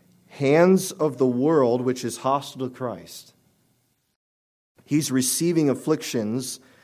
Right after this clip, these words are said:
that are ultimately intended for Christ and would have fallen upon Christ if Christ were still present on the earth.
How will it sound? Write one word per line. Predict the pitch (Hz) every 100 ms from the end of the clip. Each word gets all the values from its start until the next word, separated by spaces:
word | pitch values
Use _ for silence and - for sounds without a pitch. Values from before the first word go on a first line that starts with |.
| _
that | - 135
are | 131 117 -
ultimately | 135 170 170 143 110 98 98 92 101 - _
intended | 127 131 131 160 170 135
for | - 117
Christ | - 98 - - - _ _ _ _ _ _ _ _ _ _ _ -
and | 135 127
would | 160
have | 170 156
fallen | - 156 160 180 175
upon | 143 131 - 160 185 202
Christ | 196 - 107 98 135 -
if | 151 147
Christ | - 127 135 -
were | 156
still | - 143 139
present | 143 131 127 131
on | 127 123
the | 131
earth. | 160 190 117 - -